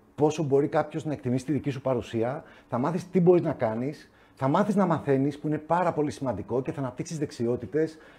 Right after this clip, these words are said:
και, ε, ταλέντα, τα οποία ίσως να μην ήξερες ότι είχες. Και σου μιλάει ένας άνθρωπος ο οποίος ακριβώς έτσι έγινε, γιατί πραγματικά όταν ξεκίνησα δεν πίστευα ότι είχα κάποιο ιδιαίτερο ταλέντο μέσα στις πωλήσεις. Την πορεία όμως προχώρησε αρκετά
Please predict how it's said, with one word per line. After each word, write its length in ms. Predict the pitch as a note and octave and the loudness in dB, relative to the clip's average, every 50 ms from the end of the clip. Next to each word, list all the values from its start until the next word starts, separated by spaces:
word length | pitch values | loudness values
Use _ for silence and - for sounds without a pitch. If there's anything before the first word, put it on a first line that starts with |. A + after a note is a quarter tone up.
| - _ - | -20 _ -4
και, 300 | - B2+ A#2+ A#2 A2+ G#2 - - - - - - - | -2 0 0 0 -2 -4 -6 -10 -20 -20 -20 -20 -12
ε, 340 | - A#2+ A#2+ A#2 A2+ A2+ A2 A2 A2 G#2+ - - | -6 -4 -4 -2 -2 -4 -4 -6 -8 -12 -12 -4
ταλέντα, 600 | - - A2+ A#2 A#2+ B2+ B2+ B2+ B2+ D#3 D#3+ D#3+ | -4 -2 -2 0 0 2 2 2 2 0 -2 0
τα 140 | - C#3 B2 | -2 -2 -2
οποία 340 | B2+ B2 - D#3 D#3 C#3 - | -2 -4 -2 -2 0 0 0
ίσως 380 | D3 - E3 C#3+ - - - _ _ - - | -2 -4 -6 -8 -10 -10 -16 _ _ -18 -8
να 180 | - A#2 A#2 A#2 | -6 -4 -2 0
μην 160 | C#3 D#3+ E3+ | 0 2 0
ήξερες 260 | D#3 E3 E3+ D3+ - | 0 0 -2 -4 -4
ότι 220 | C#3+ G2 - C3 C#3+ | -6 -4 2 2 2
είχες. 300 | C3+ - - G#2 F#2+ - | 2 2 -2 -10 -10 -8
Και 140 | - A#2+ | -10 -10
σου 120 | - - B2+ | -6 -6 -4
μιλάει 180 | B2+ C3+ D3 | 0 0 0
ένας 160 | D3 C#3 - C#3 | 0 0 -4 -6
άνθρωπος 260 | D3 C#3+ B2 C3 A#2 | -8 -8 -6 -6 -6
ο 40 | A#2+ | -6
οποίος 380 | - C#3+ D#3 E3+ E3 E3+ - - - - - - _ | -2 2 2 2 2 0 -6 -16 -20 -20 -20 -20 _
ακριβώς 600 | - C3+ C#3 - - D3 C3+ C3+ B2+ F3+ D#3+ - | -4 -4 -4 -2 0 2 2 4 4 4 2 2
έτσι 260 | E3+ D#3+ E3 - A#2 | 0 -2 0 2 2
έγινε, 320 | G#2+ G#2+ F#2+ G#2+ A#2+ C#3 E3 | 2 2 2 0 -2 -2 -2
γιατί 280 | D3+ D3 C#3 - D3 | -2 -4 -4 -4 -6
πραγματικά 400 | - - C3 G#2+ - F#2+ - D#3+ | -4 -4 -4 -4 -4 -6 -4 -4
όταν 140 | D3 - D#3+ | -2 -2 -4
ξεκίνησα 360 | - - - D3 D3 - - | -6 -6 -6 -6 -4 -4 -2
δεν 140 | A2 C#3 G#2+ G#2+ | -2 -4 -4 0
πίστευα 320 | B2+ D#3+ D#3+ - D#3+ A#2+ A2+ | 0 0 2 2 0 0 0
ότι 160 | G#2+ - C3+ | -2 0 -4
είχα 260 | B2 - F#3+ G3 G3 - - - - _ - | -4 -4 -6 -8 -8 -10 -16 -20 -20 _ -4
κάποιο 260 | - B2+ - - C3+ | -4 -4 -2 -2 0
ιδιαίτερο 320 | G#2+ C3+ C3+ - B2+ A#2+ | 2 2 2 2 2 -2
ταλέντο 460 | G#2 A#2 A2 A#2+ A#2+ G#2+ A#2 G#2+ - - - - - _ | 0 2 2 2 2 2 0 -4 -4 -4 -12 -20 -20 _
μέσα 260 | - G#2+ B2+ C#3 C3+ B2+ | -4 0 0 0 0 -2
στις 160 | F2+ F#2 - | -14 -14 -8
πωλήσεις. 540 | - A2+ G#2 A2+ A#2 A2 - D#3+ - - - | -4 -2 0 0 -2 -2 -4 -8 -8 -8 -6
Την 200 | - E3 G#2+ - - - A#2+ | -6 -6 -6 -6 -10 -6 2
πορεία 220 | B2 C3 C3 D3 D3 | 4 6 6 6 6
όμως 180 | D#3 D3+ - | 4 2 -4
προχώρησε 360 | - C#3+ - D3 D3 D3+ - | -6 -4 0 0 0 0 0
αρκετά 440 | C#3 - C#3 A#2+ - C#3+ C#3 B2 - | -6 -6 -6 -2 0 0 0 0 -2